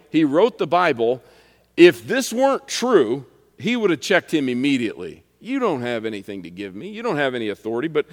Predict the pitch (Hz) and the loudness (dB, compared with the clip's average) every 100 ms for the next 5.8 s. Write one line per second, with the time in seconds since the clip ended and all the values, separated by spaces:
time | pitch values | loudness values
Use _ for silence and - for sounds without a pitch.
0 | - _ - 147 170 254 247 135 123 - | -20 _ -8 -6 -2 0 0 -2 -6 -6
1 | 160 151 160 170 160 - - _ 123 180 | -2 -2 0 2 2 -2 -20 _ 0 4
2 | 240 147 135 113 110 160 202 - 143 - | 2 4 2 2 -2 0 0 0 0 2
3 | 156 220 233 196 185 165 147 143 156 160 | 0 2 0 4 4 2 -2 -2 0 2
4 | 147 139 120 139 156 151 135 135 120 131 | 2 0 0 2 2 0 0 -2 0 -2
5 | 123 139 151 147 120 156 156 95 | 4 6 6 4 -2 0 0 -2